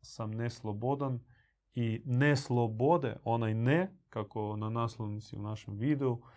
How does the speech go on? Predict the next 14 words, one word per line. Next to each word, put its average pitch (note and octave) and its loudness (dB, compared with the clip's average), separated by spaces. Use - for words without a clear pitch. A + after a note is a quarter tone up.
je G#2 -2
masni, B2+ 0
debeli G#2+ 0
dio. G#2+ -4
Taj G#2+ -2
dio A#2 2
ne D3 4
slobode C3 2
u A2+ 0
meni A2 0
osobno A#2 -2
je G#2+ -6
golemi. G#2+ 0
Ima A#2 4